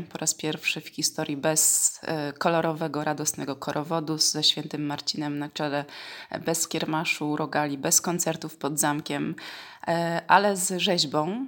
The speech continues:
Razem w pandemii autorstwa Ewy Bony i Ewy Kozubal, którą można oglądać, e, przed Centrum Kultury Zamek.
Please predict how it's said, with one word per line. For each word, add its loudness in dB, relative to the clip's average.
Razem 6
w -12
pandemii -2
autorstwa 0
Ewy -2
Bony -2
i -6
Ewy -2
Kozubal, -2
którą -8
można -2
oglądać, 0
e, -6
przed -8
Centrum -4
Kultury -6
Zamek. 0